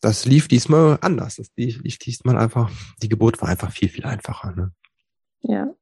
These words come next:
Speaker 1: Ja.
Speaker 2: Habt ihr euch denn noch mal, ähm, vorbereitet in einem Geburtsvorbereitungskurs oder so einen Auffrischer gemacht oder
Speaker 1: Mhm.
Speaker 2: einfach gesagt, ah, okay, habt ihr noch mal gemacht?
Speaker 1: Genau, es gab so einen Wochenendkurs, weil wir dachten so, ja, wir brauchen, das war jetzt einfach, da war, merkte man dann irgendwie, war dann mit dem, <laughs> mit, mit einem Kind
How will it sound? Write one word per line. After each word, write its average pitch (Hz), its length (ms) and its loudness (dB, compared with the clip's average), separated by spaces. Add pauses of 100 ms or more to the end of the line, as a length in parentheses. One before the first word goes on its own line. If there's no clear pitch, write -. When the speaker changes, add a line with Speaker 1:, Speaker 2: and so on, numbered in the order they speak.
(120)
Speaker 1:
Ja. 110 180 -4 (440)
Speaker 2:
Habt 220 220 -2
ihr 254 120 4
euch 220 200 4
denn 214 140 6
noch 214 240 2
mal, 208 460 4
ähm, 196 280 4
vorbereitet 262 600 0
in 220 160 6
einem 208 120 6
Geburtsvorbereitungskurs 247 1080 2
oder 208 160 2
so 196 80 2
einen - 100 0
Auffrischer 226 520 2
gemacht 214 260 6
oder - 100 8
Speaker 1:
Mhm. 254 220 4
Speaker 2:
einfach 302 140 -14
gesagt, 190 480 -2
ah, 240 100 4
okay, 180 240 -4
habt - 240 -10
ihr 185 60 -2
noch 190 120 2
mal 185 120 4
gemacht? 202 340 2 (160)
Speaker 1:
Genau, 208 200 2
es 110 100 -6
gab 139 140 2
so 143 60 4
einen 131 120 2
Wochenendkurs, 165 800 4
weil 143 80 4
wir 135 40 0
dachten 135 320 0
so, 127 180 6
ja, 127 120 4
wir 131 80 4
brauchen, 123 320 0
das 131 180 -2
war 123 120 0
jetzt 120 120 -2
einfach, 123 260 -2 (440)
da 107 180 -6
war, 131 180 2
merkte 139 360 2
man 135 120 2
dann 127 120 2
irgendwie, 135 260 0
war 131 140 2
dann 139 160 4
mit 143 140 2
dem, 135 160 0 (200)
<laughs> 139 300 -2
mit, 170 420 2
mit - 180 0
einem 185 280 0
Kind - 420 0